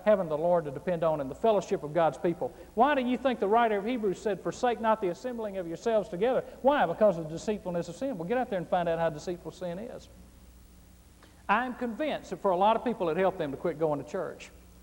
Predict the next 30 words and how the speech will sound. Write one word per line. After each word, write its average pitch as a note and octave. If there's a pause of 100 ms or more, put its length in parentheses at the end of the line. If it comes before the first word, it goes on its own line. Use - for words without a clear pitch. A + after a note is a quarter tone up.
(840)
'cause F3
they'd F3
finally A3+
get D#3+
desperate G#3+
enough D3
to -
come F#3+
to D3+
church E3+
for -
the C#3+
right C3+
reasons. A#2+ (1300)
I G#3
don't B3
think G#3+
it G3
does G#3
us G3+
any A3+
good G3+
to D3
come F3+
to E3+
church F#3+
with D#3
the D3
wrong D#3+
reasons. E3+